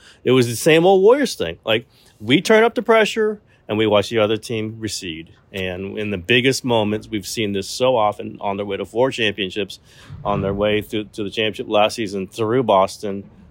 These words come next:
Uh, you know, this isn't as big a deal. Obviously, it's not a championship, but it was the same kind of thing where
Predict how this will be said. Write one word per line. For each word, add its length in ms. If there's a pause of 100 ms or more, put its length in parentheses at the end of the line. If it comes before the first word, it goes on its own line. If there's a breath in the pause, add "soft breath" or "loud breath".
(180)
Uh, 380 (100)
you 60
know, 160
this 220
isn't 180
as 140
big 160
a 20
deal. 320
Obviously, 540
it's 80
not 160
a 40
championship, 480
but 140
it 80
was 160
the 80
same 300
kind 180
of 80
thing 240
where 240